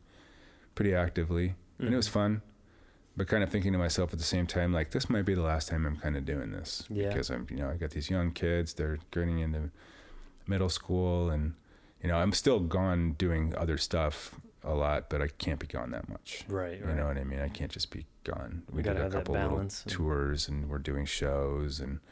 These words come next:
Speaker 1: you know, I have to maintain a marriage and maintain the house and
Speaker 2: Right.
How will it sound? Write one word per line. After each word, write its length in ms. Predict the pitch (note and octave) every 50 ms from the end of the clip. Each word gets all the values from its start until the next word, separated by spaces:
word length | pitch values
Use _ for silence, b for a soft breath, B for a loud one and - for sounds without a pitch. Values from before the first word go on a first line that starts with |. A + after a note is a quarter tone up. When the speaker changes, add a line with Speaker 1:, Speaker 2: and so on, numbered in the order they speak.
| B B B B B B B B B B B B B B B - -
Speaker 1:
you 60 | F2+
know, 40 | D2 C#2+
I 20 |
have 80 | C#2+ C#2+
to 60 | C#2+
maintain 380 | C#2+ D#2 D2+ D2 - - C#2+ C#2+
a 40 | C#2
marriage 580 | C#2+ C#2+ C#2+ C#2+ D2 D2 D2 D2 D#2 - -
and 260 | D#2+ D2 D2 E2 - -
maintain 640 | - G#1+ D2 D#2+ D2+ - - D2+ D2 D2+ E2+ F2 E2 - - - - - - _ - - - - - - -
the 60 | -
house 460 | - - A#1+ D2 E2+ F2 - - - -
and 200 | D2 D#2+ E2+ -
Speaker 2:
Right. 360 | A#2 A2+ B2 G#2+ B2 A#2+ -